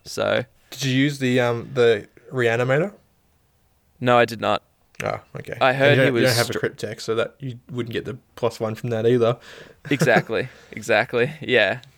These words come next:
Speaker 2: Yeah.
Speaker 1: Um, so yeah, <laughs> yeah, that's true.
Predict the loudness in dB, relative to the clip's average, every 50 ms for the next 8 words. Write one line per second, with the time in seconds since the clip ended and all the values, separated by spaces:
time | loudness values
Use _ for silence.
0 | _ 0 0 2 2 2 0 0 -4 -6 -12 _ _ _ _ _ _ _ -6 -2
1 | 0 4 4 4 4 4 4 2 2 2 0 -2 -4 _ _ _ -4 -4 -4 -4
2 | -4 -8 -6 -6 -6